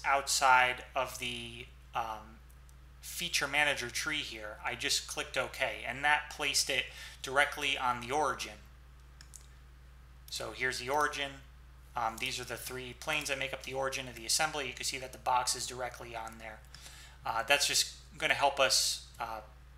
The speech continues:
better solidify the location of our first part. So now I'm gonna go back to Insert Components, and I'm gonna click on Door, except this time I'm going to drag it outside of the feature manager tree.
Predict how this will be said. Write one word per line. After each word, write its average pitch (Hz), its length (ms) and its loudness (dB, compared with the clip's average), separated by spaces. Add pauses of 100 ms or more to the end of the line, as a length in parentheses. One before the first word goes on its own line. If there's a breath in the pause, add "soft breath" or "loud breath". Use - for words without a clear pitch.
(360)
better 160 260 6
solidify 135 680 4
the 120 100 -6
location 120 600 -4 (180)
of 127 120 -6
our 117 160 -4
first - 520 -4
part. 113 340 0 (760 loud breath)
So 135 220 -2
now 147 220 8
I'm 143 100 0
gonna 135 140 -2
go 131 100 -4
back 139 300 2
to 151 120 -6
Insert 135 300 -2
Components, 131 720 -6
and 127 100 -6
I'm 123 80 -8
gonna 127 160 -8
click - 240 -2
on 123 180 -2
Door, 139 480 0 (540 loud breath)
except 147 320 2
this 196 200 4
time 151 240 2
I'm 135 120 -4
going 139 220 -2
to 131 60 -2
drag 139 400 4
it 127 240 -4
outside 135 880 4 (1160)
of 135 140 -2
the 120 60 -8
feature 127 320 -6
manager 117 380 -10
tree. 110 340 -10